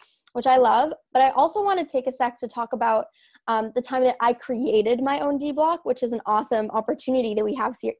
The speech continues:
here se-, at C S W. So any student can submit a proposal to teach their own class. So I did that, um,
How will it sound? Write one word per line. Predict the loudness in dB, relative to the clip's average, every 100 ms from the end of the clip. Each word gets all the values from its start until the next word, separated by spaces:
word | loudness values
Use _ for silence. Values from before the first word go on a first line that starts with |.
| _
here | 0 0
se-, | 0 -6 -4
at | -4 -4 -8
C | -10
S | -4
W. | -4 -2 -2 -4 -6 _ _ _
So | -6 -2
any | 2 2
student | 0 -2 0 0 0
can | -4
submit | -2 0
a | 0
proposal | -2 -6 0 0 2 2 2 0 -4
to | -8
teach | -4 -6 -2
their | -2 -2
own | -2 -4 -2
class. | 0 2 0 -4 -16 _ _ -20 _
So | 0
I | 2 4
did | 2 2
that, | 2 2 0 -2
um, | -2 -2 -4 -6